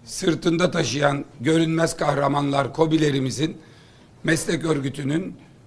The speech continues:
bugün konuğu olduk. Dünyanın en gözde metropollerinden birinin, hatta hiç mütevazi olmaya gerek yok. İçinden bir nehir akan şehirler, dünyada prestijli şehirler. İçinden deniz geçen bir şehrin,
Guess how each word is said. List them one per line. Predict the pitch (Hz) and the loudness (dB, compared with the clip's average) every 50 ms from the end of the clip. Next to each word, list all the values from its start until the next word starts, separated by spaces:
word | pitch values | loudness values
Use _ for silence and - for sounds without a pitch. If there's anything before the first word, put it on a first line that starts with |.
| - | -4
bugün | 151 156 151 175 180 170 | -4 -2 0 0 0 0
konuğu | 175 156 165 160 170 | 2 2 4 4 6
olduk. | 175 170 156 147 117 104 - - - - - - - - - - - - - - - - - - - - - - - - - - - - - - - - 131 | 6 6 6 4 2 -2 -8 -14 -16 -20 -20 -20 -20 -20 -20 -20 -20 -20 -20 -20 -20 -20 -20 -20 -20 -20 -20 -20 -20 -20 -20 -20 -20 -20 -20 -20 -16 -8 -4
Dünyanın | 135 160 165 170 165 165 165 170 175 175 170 170 - - - - - - - | 0 2 4 4 4 4 4 4 2 2 2 0 -4 -10 -16 -20 -12 -2 4
en | 165 196 202 196 175 | 4 6 6 6 4
gözde | 156 170 165 147 131 156 160 | 4 4 4 2 2 0 2
metropollerinden | 156 151 139 - - 143 123 113 139 135 131 131 131 123 123 127 127 127 123 117 | 2 2 0 0 -2 -4 -2 0 0 0 0 0 -2 -2 -2 -2 0 0 -2 -2
birinin, | 120 113 113 113 110 110 107 | -4 -4 -6 -6 -6 -8 -4
hatta | 110 160 165 - - - 170 175 | 0 0 0 0 0 -2 0 0
hiç | 185 180 - | 0 0 0
mütevazi | 160 165 135 - 165 156 160 156 151 131 123 156 | -2 -2 2 2 2 2 4 2 2 2 0 0
olmaya | 151 147 143 135 135 143 139 135 | 0 0 0 0 0 2 2 2
gerek | 127 135 131 127 120 - - | 0 -2 -4 -6 -6 -6 -6
yok. | 113 101 - - - - - - - - - - - | -8 -8 -8 -14 -20 -20 -20 -20 -20 -20 -12 -6 -4
İçinden | 151 160 - 180 185 175 185 185 180 175 | -2 -2 0 0 0 0 2 0 0 0
bir | 160 185 180 180 | 0 0 2 2
nehir | 175 175 185 196 | 4 4 6 6
akan | 196 185 - - 170 156 | 6 6 6 4 0 -2
şehirler, | 139 - 151 160 156 160 147 147 170 208 214 190 156 | -2 -2 0 2 4 4 4 2 2 0 0 2 2
dünyada | 170 175 175 170 165 170 147 185 - | 2 4 4 4 4 4 2 0 -2
prestijli | - 165 170 170 - - - - 143 135 160 156 | 0 0 0 0 -2 -2 -4 -6 -4 -4 -2 -4
şehirler. | 110 117 131 120 120 113 117 123 139 156 - - - - - - - - - - - - - | -2 -2 -2 -2 -2 -2 0 0 0 0 -2 -4 -16 -20 -20 -20 -20 -20 -20 -20 -20 -12 -6
İçinden | - 160 - - 165 160 165 170 170 160 151 | -4 -4 -2 -2 -2 -2 -2 -2 -2 -2 -2
deniz | 151 156 156 175 160 147 | -2 -2 -2 -2 -2 -2
geçen | 151 160 - 165 160 160 156 139 | -2 -4 -2 0 2 2 2 0
bir | 135 | -2
şehrin, | 123 - 147 135 127 123 120 120 113 107 - | -2 0 0 2 2 2 0 0 -2 -4 -6